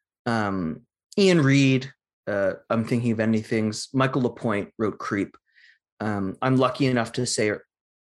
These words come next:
are friends of mine, and both huge, huge basketball fan, fans. And I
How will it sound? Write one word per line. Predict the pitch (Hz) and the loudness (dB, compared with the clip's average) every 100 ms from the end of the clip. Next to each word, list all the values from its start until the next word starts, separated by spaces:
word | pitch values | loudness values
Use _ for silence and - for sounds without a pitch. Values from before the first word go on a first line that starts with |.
| _ | _
are | 113 | -6
friends | 110 156 220 | 0 2 2
of | 143 | 2
mine, | 120 107 101 - - - | 2 0 -2 -8 -20 -2
and | 165 170 | 2 4
both | 233 226 - - - | 4 2 -2 -6 0
huge, | 220 214 196 156 - - _ _ _ | 2 4 0 -2 -8 -14 _ _ _
huge | - - 170 156 131 | -8 -4 0 0 0
basketball | 113 113 - 127 110 87 | -2 -2 -4 -6 -2 -4
fan, | - 85 67 - | -6 -12 -12 -14
fans. | - 104 87 80 - - _ _ _ _ _ _ _ _ - | -6 -6 -6 -8 -12 -16 _ _ _ _ _ _ _ _ -2
And | 151 151 143 147 - _ _ - | 2 4 2 0 -6 _ _ 0
I | 165 170 | 2 2